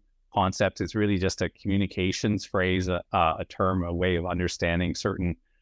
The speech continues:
ways in which we can sort of, and are already, you know, changing, uh, the way we're thinking about transportation and thinking about land use and thinking about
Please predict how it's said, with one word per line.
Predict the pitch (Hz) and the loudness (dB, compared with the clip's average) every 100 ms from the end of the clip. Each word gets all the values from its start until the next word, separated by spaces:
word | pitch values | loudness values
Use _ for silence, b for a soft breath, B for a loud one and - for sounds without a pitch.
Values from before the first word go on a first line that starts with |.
| _ | _
ways | 98 92 92 101 | 0 2 2 2
in | 101 90 | 2 2
which | 90 - | -2 -4
we | 98 87 | -4 -2
can | - 85 82 | 0 0 -2
sort | - 85 85 | -2 -4 -4
of, | - _ - | -10 _ -4
and | 85 87 | -2 -2
are | 90 92 | 2 2
already, | 87 87 90 90 92 | 2 0 0 0 -2
you | 104 | -2
know, | 85 85 | 0 -2
changing, | - 90 90 90 87 85 _ _ _ _ - | -4 -2 0 0 0 -4 _ _ _ _ 0
uh, | 87 82 | 2 2
the | 82 80 | 0 0
way | 87 85 | 2 2
we're | 80 82 85 | 0 0 0
thinking | 78 101 90 95 | 0 -2 0 0
about | 87 90 85 | 2 0 0
transportation | - 85 82 92 - 87 85 98 87 | -2 -2 -2 -6 -2 -2 0 0 0
and | 78 | 0
thinking | - 90 101 | -2 -2 0
about | 90 85 85 | 0 0 0
land | 85 82 82 | 0 0 2
use | 85 82 - | 2 0 -2
and | 80 | -2
thinking | 92 - 87 | -4 -4 -4
about | 85 85 | -2 -4